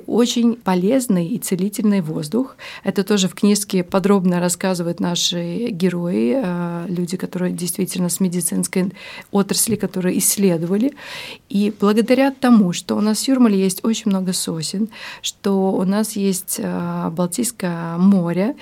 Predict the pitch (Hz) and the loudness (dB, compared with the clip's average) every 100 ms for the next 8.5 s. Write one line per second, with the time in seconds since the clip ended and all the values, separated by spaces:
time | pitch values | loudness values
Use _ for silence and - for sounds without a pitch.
0 | - - - 190 - 226 185 175 175 175 | -14 -20 -10 -8 -2 -2 0 -2 -2 -2
1 | 185 180 160 170 214 - - - - 190 | 0 0 0 -2 -4 -8 -20 -16 -6 -4
2 | 190 - 185 277 254 208 180 170 180 - | -2 -4 -4 -2 0 2 2 0 -4 -2
3 | 202 185 180 180 - 175 165 247 - - | -2 0 0 -2 -2 -2 -2 -4 -8 -20
4 | _ 220 214 185 - - 190 196 247 240 | _ -2 0 -2 -4 0 2 2 2 2
5 | 185 - 196 180 - - 190 202 220 190 | 0 0 -4 -4 -4 -2 2 2 2 2
6 | 175 175 - 185 175 208 196 - 214 185 | 0 -2 -8 -2 2 2 2 2 2 2
7 | 170 190 202 196 190 175 170 165 165 180 | 2 4 4 4 2 0 0 -4 -2 -2
8 | 180 175 156 180 | -2 -4 -2 -2